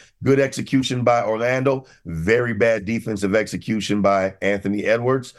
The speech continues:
um, attacking the kids. Um, the two thirty mark, we talked last week on the show. I was adamant.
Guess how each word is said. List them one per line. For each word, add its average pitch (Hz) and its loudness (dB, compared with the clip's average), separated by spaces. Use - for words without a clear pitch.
um, 98 2
attacking 98 0
the 104 -4
kids. - -2
Um, 95 0
the 95 -2
two 143 2
thirty 151 2
mark, 117 -2
we 98 -4
talked 120 2
last 131 0
week 139 2
on 117 0
the 110 -4
show. 101 0
I 95 0
was 92 -2
adamant. 117 0